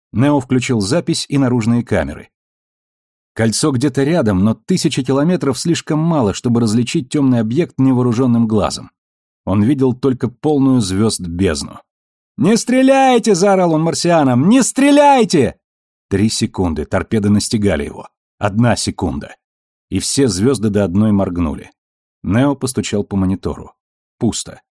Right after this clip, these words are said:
Распознаватель ничего не показывал. Ни фрегата, ни торпед, ничего.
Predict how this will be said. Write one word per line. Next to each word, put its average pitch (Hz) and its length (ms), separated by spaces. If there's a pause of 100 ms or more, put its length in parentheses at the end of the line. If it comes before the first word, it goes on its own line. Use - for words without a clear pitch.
(880)
Распознаватель 123 800
ничего 135 340
не 101 120
показывал. 87 680 (160)
Ни 113 140
фрегата, 110 560
ни 107 120
торпед, 98 540
ничего. 92 720